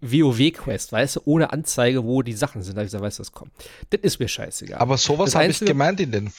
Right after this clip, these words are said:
Speaker 2: in dem Thread.
Speaker 1: Ja.
Speaker 2: Solche
Speaker 1: Aber das
Speaker 2: Sachen,
Speaker 1: brauchst
Speaker 2: weil
Speaker 1: du
Speaker 2: diese Open World ist unnötig.
Speaker 1: Aber das brauchst
Speaker 2: Die
Speaker 1: du ja nicht
Speaker 2: brauchst du ja
Speaker 1: machen.
Speaker 2: nicht.
Speaker 1: Nein, also ich sag mal so, es ist halt kein Open-World-Spiel. Die Open-World finde ich sehr nett, tatsächlich. Ähm, gerade weil das alles so ein bisschen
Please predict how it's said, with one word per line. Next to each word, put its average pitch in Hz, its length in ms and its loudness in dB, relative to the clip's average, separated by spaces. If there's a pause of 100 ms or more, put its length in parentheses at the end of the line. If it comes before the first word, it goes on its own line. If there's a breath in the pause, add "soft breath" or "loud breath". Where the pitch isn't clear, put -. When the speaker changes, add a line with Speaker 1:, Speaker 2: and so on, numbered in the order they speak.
(160)
Speaker 2:
in 127 120 -2
dem 113 160 2
Thread. 101 420 -2
Speaker 1:
Ja. 104 340 0
Speaker 2:
Solche 151 240 4
Speaker 1:
Aber 165 200 6
das 202 100 4
Speaker 2:
Sachen, 123 80 -4
Speaker 1:
brauchst 254 160 4
Speaker 2:
weil 180 60 4
Speaker 1:
du 139 40 2
Speaker 2:
diese 143 200 0
Open 165 260 -2
World 175 180 0
ist - 120 -2
unnötig. 196 460 -2
Speaker 1:
Aber 220 120 -4
das 233 80 2
brauchst 240 160 0
Speaker 2:
Die - 60 4
Speaker 1:
du - 40 0
ja - 60 0
nicht 151 100 4
Speaker 2:
brauchst 220 140 -2
du 339 40 0
ja 185 100 2
Speaker 1:
machen. 143 120 0
Speaker 2:
nicht. - 320 -6 (640 loud breath)
Speaker 1:
Nein, 117 380 0
also 180 160 2
ich 175 100 2
sag 208 120 2
mal 202 100 2
so, 131 100 2
es 139 120 2
ist 175 140 -2
halt 175 120 2
kein 170 200 0
Open-World-Spiel. 156 840 2
Die 156 140 2
Open-World 156 360 4
finde 135 140 -4
ich - 100 -4
sehr 113 140 0
nett, - 340 -2
tatsächlich. 185 560 -2
Ähm, 139 320 2
gerade 139 300 2
weil 135 80 2
das 135 140 0
alles 131 220 -2
so 139 100 -6
ein 170 100 -4
bisschen 185 560 -4